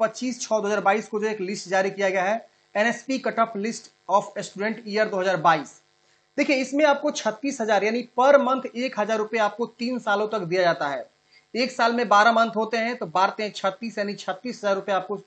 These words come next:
यहाँ पे स्कॉलरशिप मिलते हैं। ये कैसे आपको अप्लाई करना होता है, इसका क्या प्रोसेस होता है, कौन एलिजिबल है, ये पूरी इन्फॉर्मेशन मैं आपको इसी वीडियो में शेयर करने वाला हूँ।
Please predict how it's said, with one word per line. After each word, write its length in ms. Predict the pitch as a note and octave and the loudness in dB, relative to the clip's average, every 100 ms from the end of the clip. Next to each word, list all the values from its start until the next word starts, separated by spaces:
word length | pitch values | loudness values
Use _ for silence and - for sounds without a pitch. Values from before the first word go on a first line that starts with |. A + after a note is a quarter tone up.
| _ _ _ | _ _ _
यहाँ 180 | F3+ F#3+ | -2 0
पे 180 | G#3 G3+ | -2 -4
स्कॉलरशिप 440 | - G3 F#3 G#3 | -2 -4 -4 -8
मिलते 260 | F3+ E3+ F3 | -4 -4 -4
हैं। 180 | D3 B2 _ _ _ _ | -6 -8 _ _ _ _
ये 100 | B3+ | -4
कैसे 340 | B3+ B3+ B3+ D4 | 4 4 4 4
आपको 360 | C4+ - C#4 C#4 G3+ | 2 4 2 4 2
अप्लाई 360 | G3+ G#3+ G#3 A#3 | -2 2 2 4
करना 300 | A3+ A3 A3 | 0 2 2
होता 320 | G#3 G#3 G#3+ | 2 2 0
है, 160 | G#3+ A3 | 0 -2
इसका 240 | - G#3+ | -2 -4
क्या 240 | G3 G#3+ A3 | -2 0 0
प्रोसेस 440 | G#3 F#3+ F#3 G#3+ G#3+ | -2 -6 -2 -2 -4
होता 200 | G3+ G#3 | -2 -2
है, 120 | G#3+ | -2
कौन 280 | G#3+ A3+ A#3 | 0 0 0
एलिजिबल 480 | G3 F#3+ F#3 A#3 G#3 | -2 -4 2 4 4
है, 160 | G#3+ A#3 - _ _ - | 2 -2 -12 _ _ 0
ये 80 | B3+ | 0
पूरी 300 | C4 C#4 D4+ | 4 4 4
इन्फॉर्मेशन 640 | C#4 - A#3+ A3 A3 B3 A3 | 2 2 0 0 -2 -2 -2
मैं 240 | A3+ C4 | -2 0
आपको 460 | F#3+ G3 - A#3+ B3 | 2 0 0 -6 -4
इसी 300 | A#3 B3 C4+ | -6 -2 -2
वीडियो 280 | G#3+ G#3+ G#3+ | 0 -2 -2
में 100 | G#3+ | -2
शेयर 220 | F#3+ F#3 | 0 0
करने 220 | F3 E3 | 0 -2
वाला 200 | D#3+ D#3 | 0 0
हूँ। 180 | D#3 | -2